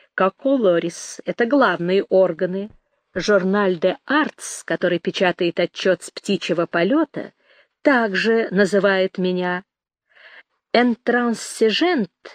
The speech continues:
в своей заметке отзывается обо мне тоже хорошо.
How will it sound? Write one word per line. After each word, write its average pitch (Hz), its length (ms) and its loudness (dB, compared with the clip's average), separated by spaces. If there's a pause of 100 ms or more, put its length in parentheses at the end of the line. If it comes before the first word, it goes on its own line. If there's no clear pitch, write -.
(320)
в - 80 -14
своей 190 340 2
заметке 202 640 0
отзывается 247 560 0
обо 247 160 0
мне 269 240 0 (100)
тоже 190 340 4
хорошо. 170 600 -2